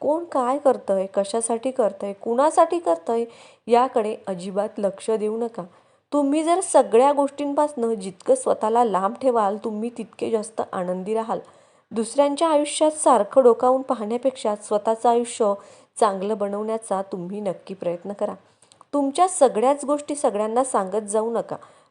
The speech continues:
लोकांना तुमच्या गोष्टी ऐकण्यात काहीही इंटरेस्ट नसतो, त्यामुळे मोजक्याच गोष्टी इतरांसोबत शेअर कराव्यात. बाकीच्या गोष्टी आपल्या पर्सनल ठेवाव्या पाहिजे.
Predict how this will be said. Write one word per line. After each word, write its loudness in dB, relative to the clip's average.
लोकांना 6
तुमच्या 0
गोष्टी -2
ऐकण्यात -2
काहीही 0
इंटरेस्ट 0
नसतो, -2
त्यामुळे 4
मोजक्याच 0
गोष्टी -2
इतरांसोबत -4
शेअर -2
कराव्यात. -6
बाकीच्या 2
गोष्टी 0
आपल्या 0
पर्सनल 4
ठेवाव्या 0
पाहिजे. -8